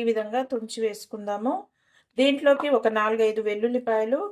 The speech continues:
ఒక రెండు రెబ్బల వరకు చింతపండు కూడా వేసుకోవాలి.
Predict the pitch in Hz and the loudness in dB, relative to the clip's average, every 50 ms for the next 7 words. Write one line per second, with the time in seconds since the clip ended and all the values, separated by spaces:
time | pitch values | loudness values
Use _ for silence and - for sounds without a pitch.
0 | 415 _ - _ _ _ _ _ _ _ _ _ _ - 220 226 269 254 247 240 | -10 _ -20 _ _ _ _ _ _ _ _ _ _ -4 2 6 8 8 8 6
1 | 240 254 262 320 311 269 247 226 - 233 226 226 226 220 220 - - 277 277 - | 4 4 2 6 6 6 6 6 4 2 2 4 4 2 2 0 -2 -4 -6 -4
2 | - 226 214 - 220 - 208 208 208 208 - 202 208 202 202 196 196 - - _ | -4 -4 -4 -4 -2 -2 -2 -2 -2 -6 -6 -6 -4 -6 -6 -8 -10 -12 -12 _
3 | - 208 202 202 202 233 302 | -6 -4 -4 -4 -4 -4 -6